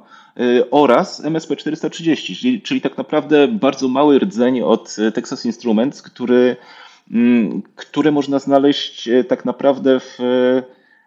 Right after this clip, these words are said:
takich bardzo wbudowanych, prostych urządzeniach. A, i to jest wspierane,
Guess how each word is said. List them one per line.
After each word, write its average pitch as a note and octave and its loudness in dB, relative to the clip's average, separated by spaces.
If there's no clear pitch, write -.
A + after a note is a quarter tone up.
takich B2+ -8
bardzo B2+ 0
wbudowanych, G2+ 0
prostych - -6
urządzeniach. F#2+ -2
A, A#2 2
i C#3+ -4
to F3 2
jest F3 0
wspierane, D3+ 0